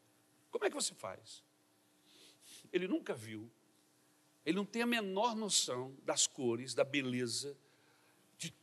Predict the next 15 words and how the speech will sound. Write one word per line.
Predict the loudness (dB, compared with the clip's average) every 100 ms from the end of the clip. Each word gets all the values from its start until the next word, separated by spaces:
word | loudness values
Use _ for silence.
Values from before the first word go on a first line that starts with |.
| _
tudo | 4 4 4 -4
que | -4 2
você | 8 10 8
está | 6 2
vendo. | 2 4 4
Ele | 8
não | 10
tem | 10 4 2
noção. | 4 4 2 0 -8 -14 _ _ -12
Irmãos, | -4 2 4 2 0 -4 -4 -6 _ _ _ _ _ _ -20 -4
o | 4
céu | 10 10 10 10 8 6 -2 -2
é | 0 2
algo | 2 2 2 -2 -6 -12 -10
indescritível. | -8 -8 -12 -2 0 4 4 2 -8 -6 -2 -2 -2 -10 -8 -6 -8